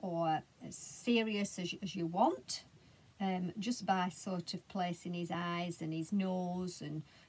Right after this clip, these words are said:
and his mouth. Make him smiley, make him grumpy. You can do whatever you want with him. But the lines don't have to be straight because it's, it's just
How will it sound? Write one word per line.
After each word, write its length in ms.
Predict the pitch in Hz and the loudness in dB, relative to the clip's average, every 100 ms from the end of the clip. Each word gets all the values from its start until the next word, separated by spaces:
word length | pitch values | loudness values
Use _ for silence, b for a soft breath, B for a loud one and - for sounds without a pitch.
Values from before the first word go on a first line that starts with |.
| B | B
and 100 | 170 | -2
his 200 | 165 - | 0 0
mouth. 680 | 175 175 175 170 165 - - - - | 0 0 0 0 -4 -14 -20 -20 -12
Make 200 | 165 - | -10 -6
him 100 | 170 | -6
smiley, 680 | - - 185 185 185 180 175 | -6 -2 0 2 0 0 -2
make 220 | 160 - | -2 -2
him 180 | 190 180 | -4 -2
grumpy. 500 | 175 180 180 - 185 | -2 0 -2 -2 -2
You 640 | 180 - - - - - | -2 -4 -20 -20 -20 -4
can 140 | 170 | -2
do 200 | 160 165 | -2 -4
whatever 440 | - - - 233 233 | -6 -10 0 2 2
you 160 | 208 | 0
want 320 | 175 180 165 | -2 -4 -6
with 100 | 165 | -8
him. 220 | 139 160 165 - - b b b b - | -6 -6 -8 -12 -20 b b b b -12
But 160 | - - | -10 -4
the 120 | 170 | -2
lines 580 | 196 240 254 254 247 - | 2 2 2 2 -2 -4
don't 260 | 190 220 247 | -2 0 0
have 240 | - 165 - | -2 -8 -6
to 80 | 165 | -6
be 80 | |
straight 920 | 165 - 190 185 185 185 175 - - - - - - - - - - | -4 -4 0 2 2 0 -2 -6 -12 -12 -20 -20 -20 -20 -20 -20 -20
because 340 | - - 202 - | -20 -12 -10 -10
it's, 380 | - - - - - - - - - - - - _ - - - - - - - | -10 -12 -12 -16 -20 -20 -20 -20 -20 -20 -20 -20 _ -20 -20 -20 -20 -20 -20 -14
it's 360 | 247 - - - | -14 -12 -16 -12
just 560 | - 170 - - - | -8 -6 -6 -8 -10